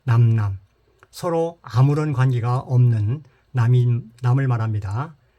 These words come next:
가사 부분을 보겠습니다. 일 절입니다. 그리운 님을 찾아, 님을 찾아 천리길 보고 싶어 내가 왔네. 산 넘고 물 건너서. 그러나 변해버린 사랑했던 그 사람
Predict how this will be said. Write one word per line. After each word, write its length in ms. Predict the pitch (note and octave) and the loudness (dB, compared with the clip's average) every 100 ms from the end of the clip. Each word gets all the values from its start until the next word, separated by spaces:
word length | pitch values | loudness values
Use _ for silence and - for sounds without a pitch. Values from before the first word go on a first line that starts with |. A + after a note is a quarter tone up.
| _ | _
가사 380 | - C#3+ E3+ E3 | -6 -4 -2 -4
부분을 320 | D#3 D#3 D#3+ | -6 -6 -6
보겠습니다. 480 | C#3 C3+ B2 C3 A#2 | -4 -6 -4 -4 -2
일 240 | B2+ F3 E3 | -4 -6 -4
절입니다. 540 | D#3+ B2+ A2 G#2 G2+ _ _ _ _ _ - | -2 -2 -2 -4 -8 _ _ _ _ _ -6
그리운 480 | F#3 G3+ G3+ G3 | -4 0 0 2
님을 280 | F#3+ F3+ F3 | 2 0 -2
찾아, 500 | - D#3+ D#3+ D#3 D3 - | -6 -6 -4 -4 -8 -6
님을 280 | D#3 E3 D3+ | -4 -2 -2
찾아 360 | C3 C#3 C3 | -4 -4 -4
천리길 680 | B2+ E3 D3+ C3 C3 A2 G#2+ - _ _ _ | -6 -10 -8 -6 -4 -4 -6 -10 _ _ _
보고 240 | - E3 F3+ | -4 -2 -2
싶어 360 | - - E3+ | -4 -6 -4
내가 280 | D#3 D3 D3 | -4 -4 -4
왔네. 480 | C#3 C3+ C3 B2+ B2+ _ | -2 -2 0 -2 -4 _
산 280 | - F3 F#3+ | -14 -6 -4
넘고 420 | F#3 F3+ F3 E3+ | -4 -4 -4 -4
물 240 | E3 D#3 C#3+ | -4 -4 -4
건너서. 540 | C3+ A#2+ A2 A2+ G#2 - _ _ | -2 -2 -4 -6 -8 -10 _ _
그러나 460 | - D#3 D#3+ D3 C3+ | -8 -4 -2 -4 -4
변해버린 720 | D3 D3 C#3 C3+ C3+ C3+ C3 _ - | -4 -2 -2 -2 0 -2 -6 _ -14
사랑했던 720 | - E3+ E3+ D#3+ E3 D3 C3+ | -6 -4 -2 -4 -6 -4 -2
그 80 | B2 | -2
사람 340 | A#2+ G#2+ | -2 -4